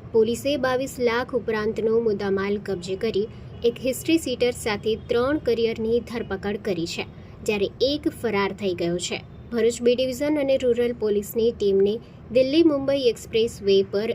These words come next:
એમ ડી ડ્રગની હેરફેર કરવામાં આવી રહી હોવાની બાતમી મળતા કારેલી ગામ નજીક વોચ ગોઠવવામાં આવી હતી. બાતમી અનુસાર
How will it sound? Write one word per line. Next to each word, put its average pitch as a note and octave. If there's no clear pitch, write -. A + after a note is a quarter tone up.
એમ A#3+
ડી D#4
ડ્રગની B3
હેરફેર A3
કરવામાં G3+
આવી G#3+
રહી A#3+
હોવાની G3
બાતમી F#3+
મળતા G#3+
કારેલી C4+
ગામ B3
નજીક A#3
વોચ A3
ગોઠવવામાં G3
આવી F3
હતી. F3+
બાતમી F#3+
અનુસાર A3